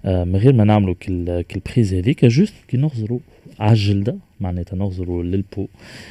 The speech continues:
آه، ومن غادي كان نجموا نعرفوا سيغتان كاركتيرستيك متاع البدن. سي لينوفاسيون اللي باش نحكيو عليها اليوم، لو برانسيب متاعها إلي تري سامبل، هو سي ان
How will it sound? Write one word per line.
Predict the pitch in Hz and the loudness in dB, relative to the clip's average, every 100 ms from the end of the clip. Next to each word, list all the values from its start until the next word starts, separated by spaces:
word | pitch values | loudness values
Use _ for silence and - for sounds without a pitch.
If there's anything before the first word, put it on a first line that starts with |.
| - - | -20 -16
آه، | - | -10
ومن | 95 98 113 | -2 4 6
غادي | 110 120 180 | 4 2 0
كان | 165 160 | 0 0
نجموا | 156 127 | 0 0
نعرفوا | 117 156 151 - 143 - _ | 0 -2 -2 -6 -10 -10 _
سيغتان | - 131 - 151 | -10 -10 -2 -2
كاركتيرستيك | - 123 117 - 117 - - 117 | 0 0 0 -2 -4 -4 -8 -2
متاع | 110 104 101 | -2 0 -2
البدن. | 85 87 - - - - - - | -2 -6 -12 -18 -20 -20 -20 -6
سي | - | 6
لينوفاسيون | 127 143 143 147 - | 8 8 8 8 6
اللي | 147 110 | 2 2
باش | 117 | 0
نحكيو | 113 - 127 | -4 -2 0
عليها | 107 107 98 | 2 2 0
اليوم، | 85 87 117 160 | 0 0 2 2
لو | 113 | 2
برانسيب | - 110 - 113 | 0 -2 -2 -4
متاعها | 98 92 101 92 | -4 -2 -4 -2
إلي | 92 87 87 | -4 -4 -4
تري | - - | -2 -4
سامبل، | - 135 135 | -2 -2 0
هو | 101 113 | 2 2
سي | 104 104 | 2 -2
ان | 95 | -6